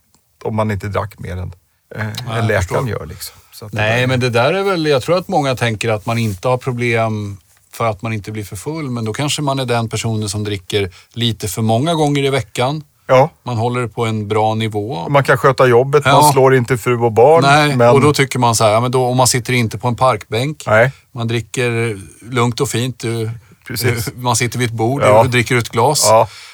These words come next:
Speaker 2: Så att jag tror det finns många sätt att förklara det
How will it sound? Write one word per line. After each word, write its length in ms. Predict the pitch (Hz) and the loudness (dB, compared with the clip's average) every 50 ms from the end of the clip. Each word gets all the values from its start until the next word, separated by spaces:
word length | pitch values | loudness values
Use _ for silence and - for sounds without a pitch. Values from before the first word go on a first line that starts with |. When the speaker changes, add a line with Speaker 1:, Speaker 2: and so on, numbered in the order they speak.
| - _ | -20 _
Speaker 2:
Så 120 | - - 127 | -4 -2 -2
att 120 | 123 117 _ _ _ _ _ | -2 -2 _ _ _ _ _
jag 160 | - 139 135 - | -6 -6 -4 -2
tror 180 | 160 165 160 | -2 -2 -2
det 100 | 151 151 | -2 -2
finns 220 | 139 151 147 - - | -2 -2 -4 -2 -2
många 300 | 165 165 165 175 185 - | -2 -2 0 0 0 0
sätt 360 | - 131 120 117 - - - | 2 2 0 0 -2 -4 -2
att 320 | 120 113 113 113 110 101 - _ _ | 0 2 2 2 2 0 -2 _ _
förklara 460 | - - 135 - - 165 175 175 170 151 | -10 -8 -4 -2 0 2 2 2 2 2
det 60 | 135 | 0